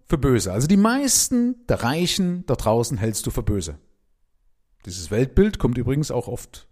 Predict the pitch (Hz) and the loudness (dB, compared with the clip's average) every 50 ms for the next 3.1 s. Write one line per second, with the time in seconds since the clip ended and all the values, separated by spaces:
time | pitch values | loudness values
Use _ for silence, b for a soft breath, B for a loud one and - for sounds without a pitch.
0 | _ - 95 85 - - 85 90 110 131 175 196 208 226 226 131 - - - 117 | _ -12 -12 -10 -8 -8 -6 -4 -2 2 2 2 2 0 -2 -4 -6 -4 -4 -6
1 | - - 110 101 95 - - 98 98 87 98 123 160 160 135 - 139 - - - | -4 -4 -6 -8 -8 -8 -8 -8 -6 -4 -2 -2 -2 -2 -2 -4 -6 -8 -8 -8
2 | 113 110 107 - - - 107 92 92 92 92 - - 156 170 160 156 151 147 143 | -8 -8 -8 -8 -10 -10 -8 -6 -6 -6 -4 2 4 4 4 4 2 0 -2 -2
3 | 135 127 | -6 -8